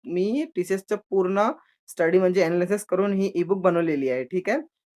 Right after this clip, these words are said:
जर ज्याला पण ही ईबुक पाहिजे असेल त्यांनी मला मेसेज करा, स्क्रीनवर मी नंबर दाखवतो किंवा याच्यामध्ये पण माझा नंबर दिलाय बघा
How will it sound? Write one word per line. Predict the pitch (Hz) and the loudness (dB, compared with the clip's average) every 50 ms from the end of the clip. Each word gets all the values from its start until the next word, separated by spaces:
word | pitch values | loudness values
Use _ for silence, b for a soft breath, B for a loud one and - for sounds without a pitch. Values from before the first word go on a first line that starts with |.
| - | 0
जर | 156 175 | 0 0
ज्याला | 175 160 165 151 156 165 | 2 2 2 2 2 2
पण | 165 196 202 | 2 2 0
ही | 196 190 165 165 | 0 0 0 0
ईबुक | 180 165 190 190 - - | 2 0 0 0 2 2
पाहिजे | 175 151 156 156 180 | 2 2 2 0 -2
असेल | 180 208 202 208 | -2 -2 -6 -4
त्यांनी | 208 165 151 156 170 | -2 -4 -2 -2 -2
मला | 175 175 160 160 160 175 | -2 -2 0 2 2 2
मेसेज | 240 220 156 143 139 - 180 180 - | 2 0 -2 -4 -2 -2 -4 -4 -2
करा, | - 165 165 185 240 240 170 156 | -2 0 0 0 0 -2 -6 -8
स्क्रीनवर | 160 - - 165 165 165 160 175 180 | -10 -8 -6 -6 -4 -2 -2 -2 0
मी | 180 175 | 0 0
नंबर | 165 151 147 165 175 | 0 0 0 0 2
दाखवतो | 170 165 - 170 - - 320 320 b b b b b _ _ | 0 0 -2 -2 -4 -4 -4 -4 b b b b b _ _
किंवा | 165 165 170 175 | -2 2 4 4
याच्यामध्ये | 160 160 160 - 180 165 180 170 170 180 | 4 4 2 -2 -2 -2 0 -2 0 0
पण | 180 190 | 0 2
माझा | 190 170 170 185 | 2 2 2 2
नंबर | 180 160 160 165 170 175 | 0 0 0 0 0 0
दिलाय | 160 170 165 170 170 165 | 0 0 0 0 0 2
बघा | 160 156 143 160 180 | 0 0 2 2 0